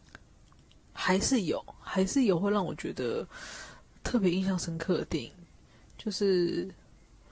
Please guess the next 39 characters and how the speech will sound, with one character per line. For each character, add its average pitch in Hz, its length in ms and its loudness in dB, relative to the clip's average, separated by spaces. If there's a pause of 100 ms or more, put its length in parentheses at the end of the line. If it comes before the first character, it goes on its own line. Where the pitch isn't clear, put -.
(460)
先 285 260 -4
讲 202 180 2
我 160 100 -4
最 226 180 0
喜 - 120 -2
欢 165 140 -2
的 156 60 -8
电 165 180 -2
影 170 80 -8
好 160 160 -8
了， 143 100 -2
我 156 60 -4
就 208 140 -8
是， 214 200 -4
我 170 120 2
觉 165 100 -2
得 175 80 2
我 170 40 2
目 233 160 0
前 165 240 -2
来 160 180 -4
说， 175 480 -4 (800)
嗯， 160 760 -6
你 180 120 -2
要 285 100 4
我 214 120 4
突 233 160 0
然 214 160 2
想 - 300 0
的 - 80 -6
话， 175 360 -2 (2000)
就 269 120 4
是 269 160 4 (640)
如 220 120 2
果 285 100 8
有 226 80 12
问 202 80 8
我 190 100 4
说 180 140 -2